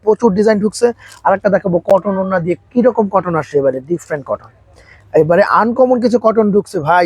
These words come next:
ওড়নাটা দেখার মতো, চিকেন কারি ওড়না কটন, এবং এটা বডি চিকেন কারি, ওড়নাটা শিফন। দুর্দান্ত কালার কম্বিনেশন দেখিয়ে দিচ্ছি অল্প অল্প করে, কারণ এগুলোর প্রচুর কালেকশন ঢুকছে, সম্পূর্ণভাবে রিজনেবল প্রাইস, দুর্দান্ত কালেকশন আর অথেন্টিক ড্রেস। এই বোম্বে ড্রেস, দুর্দান্ত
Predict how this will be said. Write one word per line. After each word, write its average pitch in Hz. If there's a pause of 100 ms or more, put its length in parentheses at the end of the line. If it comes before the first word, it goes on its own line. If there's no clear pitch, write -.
ওড়নাটা 202 (100)
দেখার 170
মতো, 156
চিকেন 175
কারি 180
ওড়না 185
কটন, 196 (540)
এবং 170
এটা 180 (100)
বডি 170
চিকেন 226
কারি, 240 (120)
ওড়নাটা 170
শিফন। 123 (120)
দুর্দান্ত 170 (100)
কালার 170
কম্বিনেশন 208 (880)
দেখিয়ে 220
দিচ্ছি 254 (200)
অল্প 277
অল্প 214 (100)
করে, 160
কারণ 175
এগুলোর 196
প্রচুর 190
কালেকশন 208
ঢুকছে, 214 (340)
সম্পূর্ণভাবে 247 (120)
রিজনেবল 208
প্রাইস, 214 (360)
দুর্দান্ত 226 (100)
কালেকশন 175 (140)
আর 165 (260)
অথেন্টিক 175
ড্রেস। 120 (360)
এই 147 (160)
বোম্বে 160 (120)
ড্রেস, 190 (120)
দুর্দান্ত 208